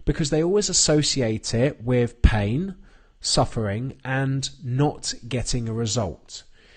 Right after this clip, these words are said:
If you're a person who has gone to the gym for ten years and has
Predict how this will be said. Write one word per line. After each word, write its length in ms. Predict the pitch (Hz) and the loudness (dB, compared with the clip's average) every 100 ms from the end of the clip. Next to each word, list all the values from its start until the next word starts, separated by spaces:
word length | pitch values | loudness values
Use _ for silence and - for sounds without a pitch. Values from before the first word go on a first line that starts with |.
| - | -12
If 140 | 139 180 | -4 4
you're 140 | 214 | 4
a 40 | |
person 520 | 220 185 170 131 120 113 | 6 6 6 4 0 -2
who 140 | 120 | -2
has 140 | 123 | -4
gone 280 | - 143 175 | -2 0 0
to 120 | - | -2
the 80 | 160 | -2
gym 300 | 139 120 107 | 0 -2 -2
for 100 | - | -6
ten 300 | - 151 139 | 0 2 2
years 440 | 127 104 101 101 - - - - | 0 -2 -4 -6 -10 -18 -20 -10
and 140 | 120 117 | -4 -4
has 240 | - - | -4 -8